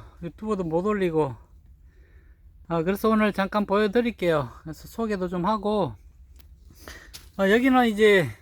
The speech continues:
저 첫 번째 일 공장입니다. 일 공장. 이제 모종 이렇게 나죠. 일 공장이고요. 그래서 얘네들은 이제, 어, 내일 모레 계속 이제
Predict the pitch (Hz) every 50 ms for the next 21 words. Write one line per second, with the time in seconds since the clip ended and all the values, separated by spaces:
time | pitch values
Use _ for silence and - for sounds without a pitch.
0 | - _ _ - - _ - - _ - - _ - - - 196 190 180 - -
1 | 254 - 269 254 220 - 233 254 294 311 311 302 285 240 214 180 165 156 151 147
2 | 170 175 175 175 175 175 175 165 147 143 139 131 - - - - _ - - -
3 | 170 160 165 165 160 151 156 - - - 202 156 170 170 190 190 202 196 196 190
4 | 185 - 175 180 269 302 294 214 180 151 135 - - - - _ - - - -
5 | - - - - - - - - - - - - - - - - - - - -
6 | - - 202 202 202 196 196 196 190 185 175 170 170 160 160 170 202 233 220 165
7 | 120 - - - - - - - - - - - 165 165 - - 180 185 185 180
8 | - - - - - - - - - 214 226 220 226 208 202 202 208 208 208 208
9 | 196 190 185 175 185 180 175 180 - - - - - - - - - - - -
10 | _ - 202 175 170 165 160 156 156 156 156 151 135 - - - - - - -
11 | - - - - - - - - - - - - - - - - - - - 180
12 | 214 214 208 196 185 180 185 208 208 214 208 180 143 117 101 - - - - -
13 | 160 156 151 175 170 165 156 147 156 160 160 160 160 160 139